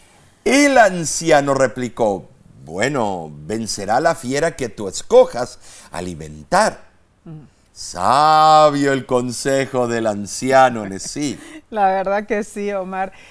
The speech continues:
Speaker 2: Siendo hijos de Dios, tener que vivir en un mundo de maldad creciente es cada vez más difícil, hermanos.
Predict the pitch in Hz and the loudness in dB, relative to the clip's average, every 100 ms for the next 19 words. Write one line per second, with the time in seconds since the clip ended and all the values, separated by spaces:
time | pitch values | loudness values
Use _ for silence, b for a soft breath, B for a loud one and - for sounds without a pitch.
0 | B - - 240 240 262 240 208 240 254 | B -20 -12 -2 0 0 0 -2 -2 -4
1 | 247 220 196 185 190 185 156 170 - - | -6 -6 -6 -6 -6 -8 -8 -12 -16 -20
2 | - b b _ - 220 247 302 - 277 | -20 b b _ -6 -2 -2 -4 -2 -2
3 | 233 214 247 254 226 208 214 233 254 226 | -2 -4 -4 -2 -2 -2 -2 -2 -2 -2
4 | 196 202 202 180 180 180 208 220 - 226 | -2 -4 -4 -2 -2 0 0 0 -4 -6
5 | 175 - - 202 247 220 165 143 160 180 | -6 -10 -10 -6 -4 -6 -10 -14 -14 -14
6 | b b b b _ - 220 - - 285 | b b b b _ -10 -8 -10 -14 -8
7 | 285 247 254 247 240 240 233 - 254 - | -6 -4 -4 -6 -14 -14 -16 -14 -16 -14
8 | 202 175 156 123 - - - | -12 -12 -14 -20 -20 -20 -20